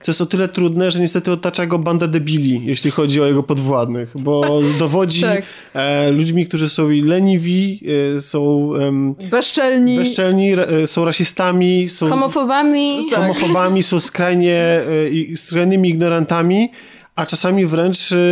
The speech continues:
Speaker 1: m, pełnymi agresji idiotami.
Speaker 3: To znaczy,
Speaker 1: Jak
Speaker 3: jest to pokazane w sposób bardzo przerysowany, wręcz slapstickowy,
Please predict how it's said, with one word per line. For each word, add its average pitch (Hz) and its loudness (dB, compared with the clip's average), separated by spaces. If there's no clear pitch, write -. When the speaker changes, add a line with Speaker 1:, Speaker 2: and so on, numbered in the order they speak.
Speaker 1:
m, 156 -2
pełnymi 185 4
agresji 175 0
idiotami. 170 2
Speaker 3:
To 123 -2
znaczy, 302 0
Speaker 1:
Jak 339 2
Speaker 3:
jest 359 -2
to 392 -2
pokazane 349 -2
w - -4
sposób 330 -4
bardzo 294 -2
przerysowany, 269 -2
wręcz 269 -2
slapstickowy, 254 -2